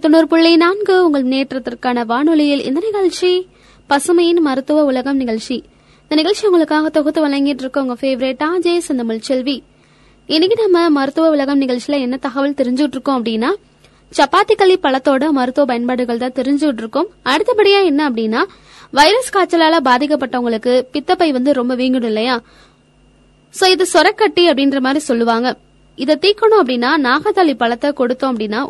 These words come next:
உடனடியாவே இந்த பிரச்சனை சீக்கிரமாவே சரியாயிரும். அடுத்ததா, ஞாபக மறதி அப்படின்னு சொல்லப்படுற அஸ்மயர் நோய்க்கு வந்து இது ரொம்ப பெரிய மருந்தா செயல்பட்டுட்டு வந்துட்டு இருக்கு. இந்த பழத்தை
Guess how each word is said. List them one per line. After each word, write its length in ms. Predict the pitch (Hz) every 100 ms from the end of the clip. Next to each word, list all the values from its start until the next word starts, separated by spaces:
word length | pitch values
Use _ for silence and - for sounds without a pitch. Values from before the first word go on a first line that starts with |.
| - _ 240
உடனடியாவே 560 | 240 381 440 381 311 339
இந்த 120 | 294
பிரச்சனை 260 | 240 262 320 320
சீக்கிரமாவே 480 | 302 302 262 240 320
சரியாயிரும். 500 | - 226 226 220 254 - _ _ _ -
அடுத்ததா, 360 | 311 - 403 370 381
ஞாபக 340 | 294 285 403 415 403
மறதி 220 | 311 302
அப்படின்னு 240 | 277 285 294
சொல்லப்படுற 440 | 262 262 269 233 247 294 -
அஸ்மயர் 500 | 240 311 359 320 311 -
நோய்க்கு 260 | 247 240 233 214
வந்து 180 | 208 294 -
இது 100 | 226 220
ரொம்ப 260 | 226 294 415
பெரிய 180 | 294 262 285
மருந்தா 320 | 226 247 262 311
செயல்பட்டுட்டு 440 | 240 220 220 226 240
வந்துட்டு 260 | 208 202 208
இருக்கு. 180 | - - - _ - _ _ _ _
இந்த 100 | 294 311
பழத்தை 280 | 311 427